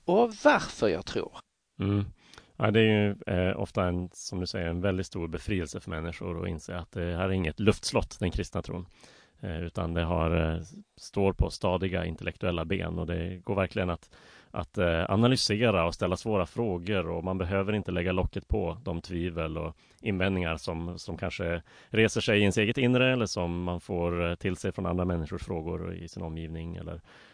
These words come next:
Speaker 2: eh, eller så.
Speaker 1: Och vi, eh, vi, vi, vi ser ju att vi som människor, vi är, vi är ju väldigt påverkbara och var och en av oss är,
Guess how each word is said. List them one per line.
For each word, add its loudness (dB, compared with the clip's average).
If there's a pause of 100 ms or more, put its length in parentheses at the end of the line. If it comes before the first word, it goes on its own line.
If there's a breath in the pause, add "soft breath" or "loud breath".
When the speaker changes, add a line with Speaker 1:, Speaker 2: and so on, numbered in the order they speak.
(220 soft breath)
Speaker 2:
eh, -10
eller -10
så. -12 (180)
Speaker 1:
Och -6
vi, 10
eh, 10 (600 loud breath)
vi, 0
vi, 6
vi 2
ser 8
ju 8
att 4
vi 4
som 2
människor, 2
vi 2
är, 4 (640 loud breath)
vi 4
är 6
ju 6
väldigt 8
påverkbara 6
och 6
var 10
och 10
en 6
av 4
oss 0
är, 6